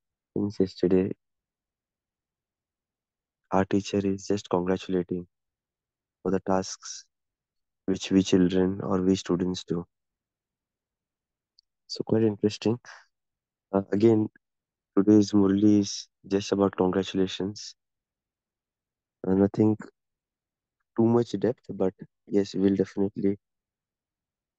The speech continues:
try identifying the jewels which Baba sometimes gives us between the line. Sometimes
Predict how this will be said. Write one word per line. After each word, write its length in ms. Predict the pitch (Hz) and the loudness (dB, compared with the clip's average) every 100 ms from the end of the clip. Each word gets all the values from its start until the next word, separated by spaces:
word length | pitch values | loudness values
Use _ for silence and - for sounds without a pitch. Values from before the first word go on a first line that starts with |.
| _ _ _ _ - | _ _ _ _ -2
try 300 | 107 104 104 _ _ - | 2 2 -2 _ _ -6
identifying 800 | 90 95 95 101 - 98 98 98 _ _ _ _ _ _ _ _ _ | -2 -2 -2 -4 -4 -2 -2 -6 _ _ _ _ _ _ _ _ _
the 100 | - | -6
jewels 540 | 92 95 95 117 - - | -2 0 0 -2 -10 -10
which 400 | 95 95 - - _ _ - | -8 -8 -10 -16 _ _ -8
Baba 380 | 87 95 101 110 | 0 2 4 2
sometimes 720 | - 101 101 98 98 - - _ _ _ _ _ _ _ _ _ _ _ _ - | 0 -2 2 2 0 -4 -16 _ _ _ _ _ _ _ _ _ _ _ _ -10
gives 300 | 95 107 104 | 0 0 2
us 180 | 101 92 | 0 -2
between 380 | - - 101 98 | -4 -4 0 0
the 100 | 95 | 0
line. 320 | 90 87 87 87 _ _ _ _ _ _ _ _ _ _ _ _ _ _ _ _ _ _ _ - _ _ - | 0 -2 -8 -14 _ _ _ _ _ _ _ _ _ _ _ _ _ _ _ _ _ _ _ -20 _ _ -8
Sometimes 580 | 104 107 110 110 - | -6 -2 0 -2 -6